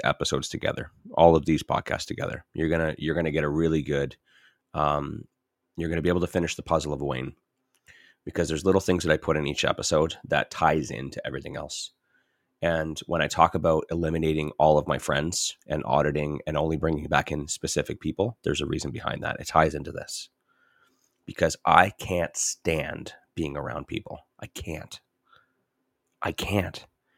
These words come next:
'cause I can't stand listening to what they have to say. If I didn't offend you earlier, I'm gonna try and offend you right now. I can't stand it. I can't listen to it.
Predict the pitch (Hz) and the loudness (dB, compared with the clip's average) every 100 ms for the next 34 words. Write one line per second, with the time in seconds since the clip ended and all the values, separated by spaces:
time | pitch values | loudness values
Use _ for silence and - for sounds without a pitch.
0 | _ - 92 90 - 101 - - - 98 | _ -6 -6 -6 -4 -4 -2 -8 -8 -4
1 | 95 87 85 80 80 78 76 73 73 76 | -2 0 -2 -4 -6 -8 -8 -8 -10 -10
2 | - - - - _ _ _ _ _ _ | -10 -10 -10 -16 _ _ _ _ _ _
3 | _ _ _ _ _ _ _ _ _ _ | _ _ _ _ _ _ _ _ _ _
4 | _ _ _ _ _ _ _ _ _ _ | _ _ _ _ _ _ _ _ _ _
5 | _ _ _ _ _ _ - - - - | _ _ _ _ _ _ -20 -20 -20 -4
6 | 104 95 117 120 - 90 85 71 78 76 | 4 8 10 8 8 6 6 4 4 2
7 | 73 73 78 80 78 82 82 76 76 71 | 2 0 0 2 4 4 4 2 -2 0
8 | 67 65 - - - - - - - _ | -2 -4 -8 -10 -8 -6 -6 -16 -20 _
9 | _ _ _ _ _ _ - 101 - - | _ _ _ _ _ _ -8 -6 -4 -2
10 | 98 95 - - - - - 87 85 76 | 0 2 0 -6 -6 -4 0 0 0 -4
11 | - - - _ _ _ _ - 90 - | -10 -16 -20 _ _ _ _ -8 -6 -2
12 | 120 92 131 - 120 80 - | 0 2 2 2 0 -2 -4